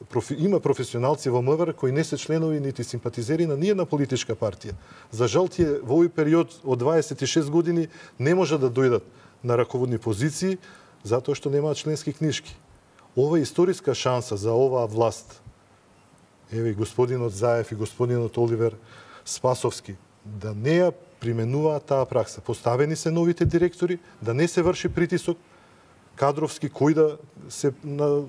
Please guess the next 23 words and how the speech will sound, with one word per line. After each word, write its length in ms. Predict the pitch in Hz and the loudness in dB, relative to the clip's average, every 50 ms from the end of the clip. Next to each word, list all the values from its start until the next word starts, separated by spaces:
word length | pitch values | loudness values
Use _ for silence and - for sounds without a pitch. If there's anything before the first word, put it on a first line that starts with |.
| 131 135 | -4 -2
назначува 540 | 139 139 113 147 151 143 139 - 143 143 139 | 0 0 2 2 0 -2 -2 -2 -2 -2 -2
на 120 | 143 143 | 0 0
раководни 420 | 143 139 - - 131 139 139 135 131 | 0 0 -2 -2 -2 -2 -2 -2 -2
позиции 520 | - 139 131 120 135 131 - - 139 131 | -2 -2 -2 -2 -4 -6 -6 -6 -6 -4
во 120 | 117 113 | -4 -4
двете, 440 | 107 107 107 127 127 123 - 131 131 - - - - 139 | -4 0 2 2 2 2 2 0 -2 -2 -6 -12 -8 -4
и 80 | 135 | -2
во 140 | 120 123 120 | 0 0 0
У 260 | 113 127 117 127 123 | 0 -2 -4 -2 0
Б 140 | 120 131 120 | 0 0 0
К 140 | - - 123 | 0 -2 -2
и 100 | 123 123 | -2 0
во 140 | 117 123 117 | 0 -2 0
Бирото 340 | 117 120 123 123 - 123 | 0 0 0 0 0 -2
за 160 | 113 117 123 123 | -4 -4 -4 -4
јавна 160 | 127 123 117 | -4 -4 -2
безбедност, 580 | 113 120 107 107 107 131 135 139 135 - - - - - - - - - - | -2 -2 -2 -2 -2 -2 0 -2 -2 -4 -8 -20 -20 -20 -20 -20 -18 -8 -4
значи 220 | 120 113 - 113 | -4 -4 -2 -2
да 100 | 110 113 | -2 -2
се 220 | 107 - 104 104 117 - - - - _ - - _ _ _ _ - | -4 -4 -4 -8 -8 -10 -14 -20 -20 _ -20 -20 _ _ _ _ -20
спроведат 540 | - - - - 120 127 135 143 147 147 - | -18 -10 -2 0 2 2 4 2 2 0 -2
соодветни 500 | - 147 147 139 131 151 151 - 160 151 | 0 -2 -2 0 -2 -4 -6 -4 -6 -6
критериуми, 600 | - 147 147 - - 147 147 156 156 165 165 | -4 -4 -2 0 0 0 0 0 -2 -4 -4